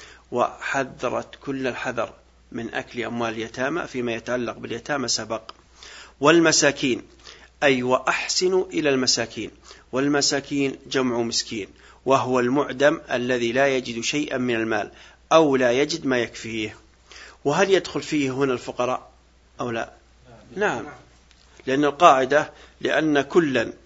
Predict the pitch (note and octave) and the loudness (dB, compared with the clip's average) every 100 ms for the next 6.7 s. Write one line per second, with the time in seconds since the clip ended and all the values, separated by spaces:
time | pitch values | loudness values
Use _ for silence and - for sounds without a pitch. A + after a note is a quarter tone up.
0 | _ _ _ _ _ _ _ _ D#3+ D3 | _ _ _ _ _ _ _ _ -2 2
1 | D3+ D3 C#3+ A2+ - - A#2+ G#2+ A2 - | 4 6 4 2 -4 -10 -8 -6 -6 -6
2 | - B2 A2+ B2 - A#2+ A#2+ - - - | -2 -2 -2 -8 -6 -6 -6 -20 -20 6
3 | F#3 D#3+ D3 C#3 D3+ C3 A#2+ C3+ E3 E3 | 6 8 4 4 2 2 2 0 0 -2
4 | C#3+ C#3+ C#3+ C#3 E3 D#3+ G3 F#3+ - C#3 | -2 0 0 2 2 2 -2 -4 -4 -2
5 | C3 B2+ B2 D#3+ C3+ B2 - D#3 C#3 B2+ | -2 -2 -2 0 0 -4 -6 -8 -6 -4
6 | D#3+ D#3 B2 A#2 G#2+ G2+ F#2+ | -4 -4 -8 -8 -10 -12 -14